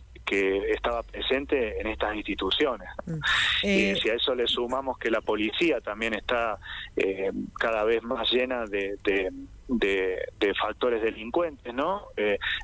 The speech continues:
Speaker 1: cruzada por el narcotráfico y, y vinculada a, a negocios ilegales, bueno, entonces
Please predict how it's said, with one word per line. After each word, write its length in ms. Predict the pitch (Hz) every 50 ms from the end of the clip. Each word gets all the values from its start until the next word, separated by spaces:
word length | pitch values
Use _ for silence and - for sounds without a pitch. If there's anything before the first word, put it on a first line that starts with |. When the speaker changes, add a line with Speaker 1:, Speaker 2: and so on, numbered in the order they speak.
| - -
Speaker 1:
cruzada 400 | - 104 98 95 117 117 113 110
por 140 | - 107 104
el 80 | 104
narcotráfico 1000 | 104 101 95 - 101 101 - 127 135 139 131 - - 120 104 - 107 101 98 95
y, 300 | 107 104 98 95 95 95 - - - - - - - -
y 400 | - 101 95 92 92 90 92 - - - - - - 92 -
vinculada 800 | 107 98 101 101 - 107 104 107 123 131 131 127 120 110 107 104 104
a, 380 | 107 101 98 98 98 - 110 104
a 40 | 98
negocios 520 | 101 104 104 110 120 113 - - 107 101
ilegales, 580 | 107 104 98 104 107 107 117 135 151 160 139 113
bueno, 300 | 107 127 135 127 110 98 101 -
entonces 360 | - - 120 110 117 120